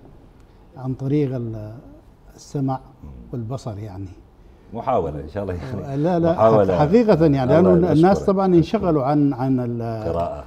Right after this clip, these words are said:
Speaker 1: عن القراءة، ورغم إنه ال-، ال-، الأسافير يعني أضافت في الحداثة كثير،
Speaker 2: صحيح.
Speaker 1: ولكنها أيضًا أبعدت الناس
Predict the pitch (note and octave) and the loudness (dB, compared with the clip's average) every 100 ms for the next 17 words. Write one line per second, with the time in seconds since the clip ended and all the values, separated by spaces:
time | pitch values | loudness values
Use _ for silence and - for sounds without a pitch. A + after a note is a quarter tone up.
0 | - C#3+ C3+ B2 C#3 C3+ D#3 D#3 F#3+ - | -10 -2 0 0 0 4 4 4 -2 -6
1 | - - - - B2+ C3 C3+ F3+ G#3 G3 | -20 -20 -20 -8 -2 0 2 2 2 2
2 | G3 F#3+ F3+ G3+ D3+ D#3 D3+ C3+ C3 B2 | 2 2 0 -2 -4 -4 -4 -6 -6 -8
3 | B2 A#2 A#2 A#2+ C3+ - - - - C#3 | -10 -12 -14 -16 -18 -20 -20 -20 -14 -10
4 | D3 C3+ - D#3+ C3 A2 G2+ G#2+ G#2+ G#2+ | -6 -4 2 2 2 -4 -6 -8 -8 -14
5 | - B1 - - A#2+ D#3 D#3 C#3+ - A#2+ | -18 -20 -20 -12 0 2 2 -2 -8 -12
6 | - A#2+ C#3 - A#2+ A#2 C#3+ D3+ D#3 - | -10 -8 -8 -8 -12 -6 0 0 0 -8
7 | D2+ D2+ - _ - B2 D3 D3+ D3+ D#3+ | -16 -16 -16 _ -10 -4 -2 0 2 2
8 | E3 E3+ D#3 D#3+ D3 D3+ D#3 - - - | 2 0 0 0 2 0 -2 -6 -20 -20
9 | - D3+ C3+ C3 B2 C3+ B2+ C#3+ C#3 - | -12 -6 -6 -6 -6 -4 -2 -2 -4 -8
10 | - | -20